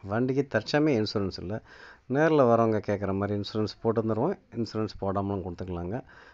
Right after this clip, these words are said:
வண்டி ரொம்ப ஜென்யூனான கண்டிஷனில் இருக்கு. இந்த வண்டிக்கு பார்த்தீங்கன்னா, exchange and loan facility இருக்குதுங்க.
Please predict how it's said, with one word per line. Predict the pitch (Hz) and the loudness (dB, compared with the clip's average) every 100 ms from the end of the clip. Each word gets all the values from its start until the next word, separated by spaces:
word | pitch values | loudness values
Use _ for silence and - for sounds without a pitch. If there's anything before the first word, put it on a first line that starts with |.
| _ - | _ -6
வண்டி | 123 160 | -2 2
ரொம்ப | 131 120 127 | 2 2 2
ஜென்யூனான | 104 107 104 104 | 2 0 2 0
கண்டிஷனில் | 95 92 90 90 | 0 -4 -6 -8
இருக்கு. | 101 107 | -8 -10
இந்த | 120 113 | -6 0
வண்டிக்கு | 123 143 135 | 0 0 0
பார்த்தீங்கன்னா, | 113 123 101 | 0 0 -2
exchange | - - 151 139 | -4 2 2 4
and | 113 | 2
loan | 110 98 117 117 92 | 2 0 2 0 -2
facility | 82 82 101 87 | -6 -6 -4 -4
இருக்குதுங்க. | 87 87 85 | -8 -8 -10